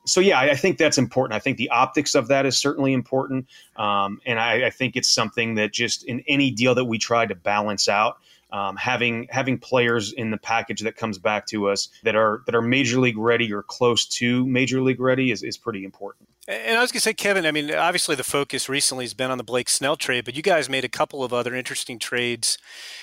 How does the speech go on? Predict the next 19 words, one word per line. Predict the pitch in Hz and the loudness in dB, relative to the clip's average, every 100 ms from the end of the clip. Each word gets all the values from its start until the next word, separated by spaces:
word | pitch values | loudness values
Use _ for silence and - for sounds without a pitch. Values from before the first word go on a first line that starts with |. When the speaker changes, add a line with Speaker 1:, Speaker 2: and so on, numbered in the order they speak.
| - | -4
Speaker 2:
Uh, | 127 135 | -2 0
you | 170 | 0
know, | |
one | 147 180 | 2 2
even | 196 175 143 | 2 0 0
during | 151 143 | 0 0
the | 127 | 0
season, | - 175 135 | 0 0 -4
before | 120 - 151 | -4 -4 -4
the | 139 | -2
season | - 160 147 135 | -2 -2 -2 0
ended, | 135 131 120 | 0 -2 -6
you | |
traded | 123 143 127 | -6 -4 -4
Jose | 123 139 135 | -2 -2 -2
Martinez | 127 117 - 135 123 | -2 -6 -6 -4 -6
to | - | -8
the | 120 | -12
Cubs. | - 139 135 135 - | -2 0 2 0 -6